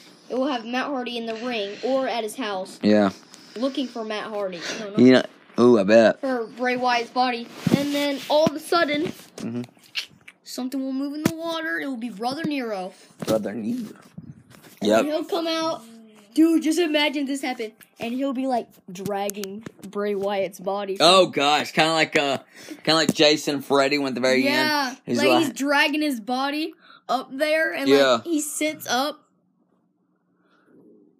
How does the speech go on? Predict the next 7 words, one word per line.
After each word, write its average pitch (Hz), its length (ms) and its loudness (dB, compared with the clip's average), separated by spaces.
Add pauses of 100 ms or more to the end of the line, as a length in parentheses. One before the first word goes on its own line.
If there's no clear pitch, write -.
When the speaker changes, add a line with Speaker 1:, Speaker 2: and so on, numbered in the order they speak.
(100)
Speaker 1:
looks 269 300 -6
around. 285 580 -4 (500)
Speaker 2:
And 104 180 -4
then 104 120 -4
goes 107 180 -2
back 101 180 -6
down. 95 360 -6